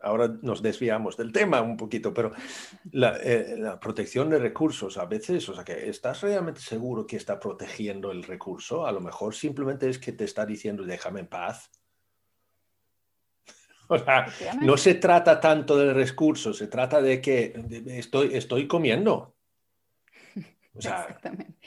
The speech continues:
Speaker 1: o estoy
Speaker 2: Volvemos
Speaker 1: aquí
Speaker 2: al mismo
Speaker 1: descansando.
Speaker 2: punto.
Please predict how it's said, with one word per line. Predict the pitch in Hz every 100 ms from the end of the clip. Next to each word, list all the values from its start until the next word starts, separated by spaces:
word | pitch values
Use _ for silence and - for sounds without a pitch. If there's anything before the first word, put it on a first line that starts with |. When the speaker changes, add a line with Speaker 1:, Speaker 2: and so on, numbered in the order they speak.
| - -
Speaker 1:
o | 147 127 147
estoy | 139 151
Speaker 2:
Volvemos | 147 135
Speaker 1:
aquí | 147
Speaker 2:
al |
mismo | -
Speaker 1:
descansando. | 240 247 294 233 214 -
Speaker 2:
punto. | 247 277 - -